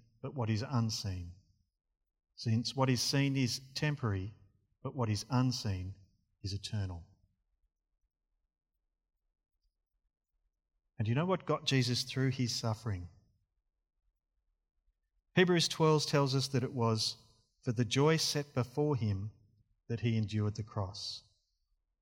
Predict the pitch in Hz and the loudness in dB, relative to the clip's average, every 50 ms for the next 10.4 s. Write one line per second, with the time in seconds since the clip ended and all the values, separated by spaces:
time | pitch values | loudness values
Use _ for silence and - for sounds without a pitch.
0 | _ _ _ _ _ _ _ _ _ _ _ _ _ - - 123 127 175 - - | _ _ _ _ _ _ _ _ _ _ _ _ _ -8 -4 -2 -2 -2 -4 -4
1 | 170 - 156 143 131 - - 135 131 123 107 92 87 85 - - _ _ _ _ | -4 -2 0 -2 -2 -2 -2 -2 0 0 0 -2 -4 -6 -10 -18 _ _ _ _
2 | _ _ _ _ _ _ _ _ _ _ _ _ _ _ _ _ _ _ _ _ | _ _ _ _ _ _ _ _ _ _ _ _ _ _ _ _ _ _ _ _
3 | _ _ - 160 208 208 180 - 185 180 143 - - 143 143 143 151 139 127 117 | _ _ -4 0 0 2 2 2 2 2 2 2 0 0 0 0 0 -2 -2 -2
4 | - - 113 98 87 90 92 - _ _ _ _ _ _ _ _ _ _ _ _ | -2 -4 -4 -4 -4 -6 -10 -16 _ _ _ _ _ _ _ _ _ _ _ _
5 | _ _ _ _ _ _ _ _ _ _ _ _ _ _ _ _ _ _ - 156 | _ _ _ _ _ _ _ _ _ _ _ _ _ _ _ _ _ _ -6 -4
6 | 147 156 156 170 160 190 165 170 160 147 - 147 131 - - 147 143 139 127 110 | 2 4 4 4 4 4 4 4 4 4 2 0 0 2 4 4 6 4 4 4
7 | 113 131 131 - 123 117 113 110 - - - - _ _ _ _ 131 123 123 117 | 2 2 2 2 2 2 2 0 -2 -4 -8 -16 _ _ _ _ 2 2 2 2
8 | - - - 120 117 110 110 104 104 101 87 101 107 98 101 113 156 - - - | 0 0 0 0 2 2 2 0 0 0 -2 -2 -4 -2 -4 -4 -6 -8 -10 -18
9 | _ _ _ _ _ _ _ _ _ _ _ 135 139 139 127 120 107 - - 143 | _ _ _ _ _ _ _ _ _ _ _ 2 4 4 4 2 0 0 2 2
10 | 151 160 135 120 107 98 - - | 2 2 2 2 0 0 0 -4